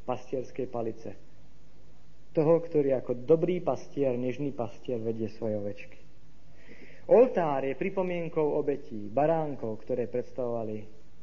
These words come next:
Ježiša Krista. Všetko, na čo ste pozreli vo svätyni, ukazovalo na koho? Na Ježiša Krista.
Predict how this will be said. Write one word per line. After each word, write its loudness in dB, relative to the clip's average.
Ježiša -4
Krista. -6
Všetko, 2
na 2
čo -2
ste 0
pozreli 6
vo 0
svätyni, 0
ukazovalo 2
na -2
koho? -2
Na -6
Ježiša -6
Krista. -8